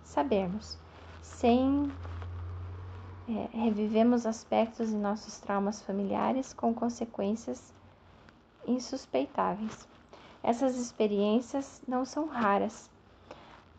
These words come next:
São muitos os que vivem solidarizados com membros da família que tenham sofrido traumas difíceis. Quando os sofrimentos, ah, acontecem na família,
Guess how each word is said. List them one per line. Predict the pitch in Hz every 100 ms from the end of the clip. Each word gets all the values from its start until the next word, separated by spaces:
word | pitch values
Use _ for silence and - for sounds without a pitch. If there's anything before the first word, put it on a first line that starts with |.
| -
São | - - 247
muitos | 233 240 311 294 262
os | 233 233
que | -
vivem | 233 202 226 247 247
solidarizados | 240 - 226 240 226 202 196 196 196 202 233
com | 233 226 220
membros | 208 208 220 247 240
da | 196
família | - 208 202 196 214 254 - - - - - -
que | 262
tenham | 240 240 233 254
sofrido | - 254 - 202 202 220 220
traumas | - 202 196 208 226 -
difíceis. | 240 - 180 - 190 - - - - - - -
Quando | 247 254 285
os |
sofrimentos, | - 277 - 254 220 214 240 269 277 - - - - - -
ah, | - 196 196 196 214 - - - - - - - - -
acontecem | 214 214 208 202 202 214 - 202
na | 196
família, | - 208 220 202 240